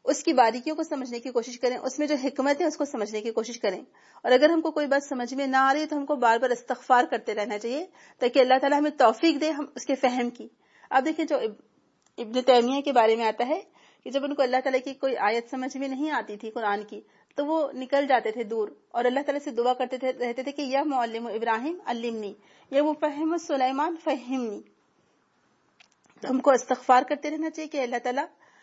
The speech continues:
ہمیں توفیق دے کہ ہم تیری آیتوں کو سمجھ سکیں،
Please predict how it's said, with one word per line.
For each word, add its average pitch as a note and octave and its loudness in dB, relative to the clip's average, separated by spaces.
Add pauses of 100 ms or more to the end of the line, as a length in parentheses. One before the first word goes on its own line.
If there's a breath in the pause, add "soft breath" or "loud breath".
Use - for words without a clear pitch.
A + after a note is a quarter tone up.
(1080 soft breath)
ہمیں C#4+ 8
توفیق C#4+ 4
دے D#4 -2
کہ E4 -4
ہم E4+ 0
تیری C#4+ -2
آیتوں A3+ 2
کو C#4+ -2
سمجھ A#3+ -6
سکیں، G3+ -8